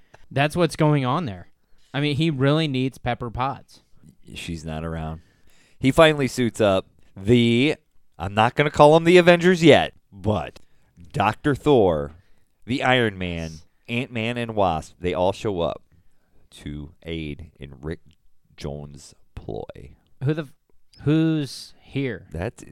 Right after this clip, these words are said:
Speaker 2: oh, shit. Well, that's Fantastic Four putting down the Teen Brigade right there.
Speaker 1: They're putting them down?
Speaker 2: Oh, yeah, they're
Speaker 1: Can
Speaker 2: putting 'em
Speaker 1: you,
Speaker 2: down.
Speaker 1: can you do a Reed Richards fucking put down of the Teen Brigade?
Speaker 2: Well, I guess we can do that.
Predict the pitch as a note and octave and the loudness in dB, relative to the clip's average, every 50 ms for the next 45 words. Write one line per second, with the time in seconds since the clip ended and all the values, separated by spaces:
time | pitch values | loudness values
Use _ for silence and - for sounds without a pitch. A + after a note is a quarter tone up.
0 | - - _ - C#3 C3+ E2+ D#2+ E2 - - C#3+ D3 G#2+ - - _ - - - | -20 -12 _ -4 -2 -2 -4 -6 -10 -12 -12 -10 -10 -10 -12 -16 _ -20 -20 -12
1 | F2 F#2 F2+ F2 F2 F2 F#2 F#2+ - - - - G#2 G2 F#2 - - G2 F#2 F2 | -8 -6 -6 -4 -2 -2 -2 -2 -4 -8 -8 -6 -6 -6 -4 -4 -2 -2 -2 -2
2 | - - - - A#2 B2 A2 - - G#2+ C#2+ D#2+ F2 F#2 F2+ F2 F2 E2 - - | -6 -12 -10 -6 -4 -4 -4 -4 -6 -8 -8 -8 -8 -6 -6 -6 -8 -10 -10 -8
3 | A2 A#2 C3 A2+ F2 D2+ F2 E2+ E2 E2+ E2 D#2 E2 D#2+ D#2 - G#2+ A2 G2+ E2 | -10 -8 -8 -10 -10 -8 -8 -6 -6 -8 -8 -10 -10 -10 -8 -6 -4 -4 -4 -4
4 | D#2+ - _ _ _ - _ _ - _ _ D3 D3+ D3 - D#3+ F3 F3+ E3+ D#3 | -6 -10 _ _ _ -20 _ _ -20 _ _ -6 -6 -4 -2 -4 -4 -4 -4 -6
5 | D3+ C3+ C3 C3 C#3+ E3 F#3+ G#3+ G#3+ F2+ F#2 G#2+ C3+ D#3 B2 A2+ C#3 C#3 G#2 A#2 | -6 -6 -4 -4 -4 -4 -6 -6 -4 2 6 8 8 8 8 8 6 4 4 2
6 | C3 C#3 D#3 D#3 G3 A3+ C#3 D3+ D#3 A#2+ G#2 G2 - - - D3+ F3+ G#3 G3 D#3 | 2 2 0 0 0 -2 -4 -4 -4 -4 -6 -8 -12 -12 -10 -8 -8 -6 -6 -6
7 | D#3+ E3+ E3+ D3 B2 C3 D3+ D#3+ C3+ A#2 B2+ C#3+ C#3+ - D#3 D3+ D3 C3+ - - | -4 -2 -2 -4 -4 -4 -6 -6 -6 -6 -6 -6 -6 -4 -4 -4 -6 -6 -12 -18
8 | - - D#3 D3 - C#3+ A2+ G2+ - D3 C#3+ - C#3+ C#3 C#3 C#3+ C#3+ C3 A#2 A2+ | -10 -8 -6 -6 -6 -6 -10 -8 -8 -10 -10 -8 -6 -6 -4 -4 -6 -6 -10 -12
9 | G#2 - - B2+ C3 C3+ B2+ A#2+ G#2+ A2 A2+ A#2+ C#3 D3+ D#3+ - - _ _ _ | -14 -12 -12 -12 -10 -10 -10 -10 -8 -8 -8 -8 -8 -10 -14 -18 -20 _ _ _
10 | _ C#3+ D3+ D3 A#2+ G#2+ G2+ F#2 F#2 F2+ F2+ F#2 F2+ F2+ F2+ F#2 G2 G2 G2+ F#2 | _ 0 2 4 4 6 4 4 2 4 4 4 4 4 4 2 0 -2 -6 -10
11 | - - - - - - G2+ G2+ G2+ G2 F#2 G#2+ C3 D3+ A#2 G#2 B2+ C#3 - A#2 | -18 -20 -20 -18 -8 -2 0 0 0 2 6 8 8 8 8 8 6 2 0 -6
12 | C3 D#3 D#3+ A2+ F#2 F#2 F#2+ F#2+ F#2+ G#2 B2 D3 C#3+ A2 | -12 -12 -12 -10 -6 -4 -4 -2 0 0 -2 -2 -4 -10